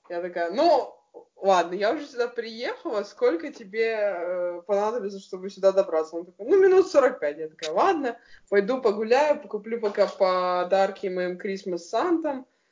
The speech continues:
Окей. Э, в итоге я жду его час,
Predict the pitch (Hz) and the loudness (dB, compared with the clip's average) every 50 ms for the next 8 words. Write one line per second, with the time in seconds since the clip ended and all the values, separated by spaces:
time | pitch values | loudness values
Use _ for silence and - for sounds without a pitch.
0 | _ _ _ 190 240 233 - 226 180 156 147 147 - _ _ _ _ _ - - | _ _ _ -4 -4 -4 -2 0 0 0 0 -2 -10 _ _ _ _ _ -20 -20
1 | _ _ _ _ - 190 196 196 190 190 185 185 185 180 180 175 160 - 190 196 | _ _ _ _ -2 0 2 2 2 2 2 2 2 2 2 2 0 -2 -2 -4
2 | 269 - - 247 240 233 240 240 226 226 226 - - - 196 226 226 240 247 262 | -2 4 6 8 8 8 6 4 -2 -4 -4 -8 -14 -4 2 4 6 6 6 4
3 | 285 262 - 202 269 269 240 247 247 - - - 220 202 214 269 381 - - - | 2 -2 -4 -6 -6 -4 -2 -2 -2 -2 -2 0 2 2 2 0 0 -4 -12 -20